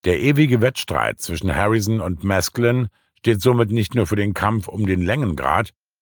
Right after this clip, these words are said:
sondern auch dafür, wie wir die Welt und die Zeit heute wahrnehmen.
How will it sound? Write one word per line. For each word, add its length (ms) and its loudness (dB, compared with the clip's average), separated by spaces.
sondern 360 0
auch 260 0
dafür, 800 0
wie 220 0
wir 220 4
die 220 -2
Welt 320 2
und 180 -6
die 140 -6
Zeit 500 -2
heute 400 2
wahrnehmen. 540 -6